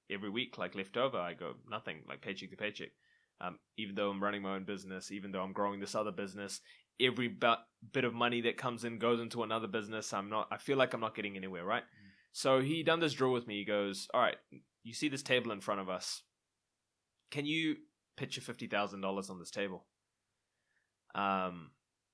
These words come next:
Speaker 1: oh, wow. I just realized I've made it. Crazy. I just made a realization then. <laughs>
Speaker 2: Okay.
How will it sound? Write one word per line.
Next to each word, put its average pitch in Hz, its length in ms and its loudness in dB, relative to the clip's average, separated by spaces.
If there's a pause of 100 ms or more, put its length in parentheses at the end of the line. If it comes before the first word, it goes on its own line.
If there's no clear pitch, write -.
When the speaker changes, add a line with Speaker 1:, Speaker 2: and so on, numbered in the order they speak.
(420)
Speaker 1:
oh, 127 120 -6
wow. 104 440 -2
I 87 100 -8
just 95 220 -14
realized 95 280 -8
I've 82 160 -8
made 104 220 -8
it. - 100 -14 (320)
Crazy. 95 380 -4
I 92 40 -6
just 95 140 -12
made 95 100 -2
a 95 40 -2
realization 95 500 -4
then. 92 120 -14 (220)
<laughs> - 0 - (120)
Speaker 2:
Okay. 190 360 12